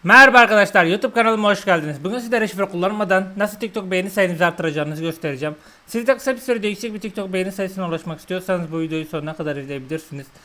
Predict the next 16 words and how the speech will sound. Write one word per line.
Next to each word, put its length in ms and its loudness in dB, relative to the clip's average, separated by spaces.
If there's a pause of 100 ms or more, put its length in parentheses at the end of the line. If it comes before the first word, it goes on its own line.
(280)
Göstereceğim 520 -2
size 220 -6
sadece 300 0
TikTok 300 -10
beğeni 200 -2
ilesi 260 -10
değil, 240 -4
TikTok 260 -12
izlenme 400 -6
ilesi, 240 -10
TikTok 320 -14
yorum 220 -4
ilesi, 260 -10
TikTok 300 -16
takipçi 320 -6
ilesi 380 -8